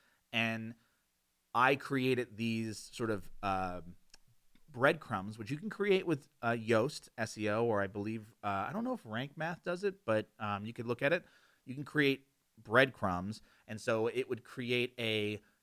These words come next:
category page on your website. So you'd ha-, so for me, I have the way it's, the way this site is structured currently, um, which I think is the best site structure that I have to date for me, is I have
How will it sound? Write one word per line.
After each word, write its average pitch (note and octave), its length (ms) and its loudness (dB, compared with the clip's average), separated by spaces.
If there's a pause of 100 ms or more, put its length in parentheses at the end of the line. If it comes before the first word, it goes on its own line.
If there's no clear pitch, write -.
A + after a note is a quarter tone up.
category A#2+ 760 2
page F2+ 640 -8
on G#2+ 120 -6
your F#2 80 -6
website. F#2 400 -6
So G2+ 80 -14
you'd G2 100 -6
ha-, A2 160 -2
so - 160 -4
for A2+ 140 -4
me, D3+ 360 2
I A#2+ 160 0
have A#2 300 2 (160)
the A2+ 80 -4
way C3 140 6
it's, - 200 -2
the A#2 120 0
way D#3+ 140 12
this D#3+ 180 2
site B2 220 6
is A#2 60 2
structured G2+ 540 -2 (140)
currently, F#2 540 -2 (600)
um, G2 220 0
which G#2+ 120 0
I B2+ 60 4
think C3+ 220 0
is A2+ 120 2
the A#2+ 120 -2
best A#2 260 2
site G#2+ 180 2
structure F#2+ 640 -4 (140)
that G#2 100 -2
I G2 60 4
have F#2+ 400 -2
to - 80 -18
date F2+ 400 -10 (680)
for B2+ 140 -2
me, E2+ 300 -4 (1120)
is A2 480 0
I G#2+ 160 4
have F#2+ 480 0